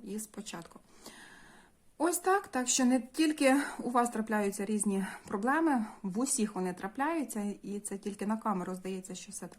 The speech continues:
просто і легко, все так вдається добре з одного разу.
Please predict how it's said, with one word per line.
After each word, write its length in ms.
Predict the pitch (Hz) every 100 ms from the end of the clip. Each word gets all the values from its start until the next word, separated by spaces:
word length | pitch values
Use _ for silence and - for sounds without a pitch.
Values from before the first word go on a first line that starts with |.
| _
просто 420 | 302 320 311 214 -
і 40 | 208
легко, 400 | 269 320 - 208
все 340 | - 190 190 -
так 120 | 175 - -
вдається 480 | 185 262 285 - 185
добре 380 | 208 226 202 - - - - -
з 100 | 185
одного 340 | 202 202 190 196
разу. 380 | 277 285 233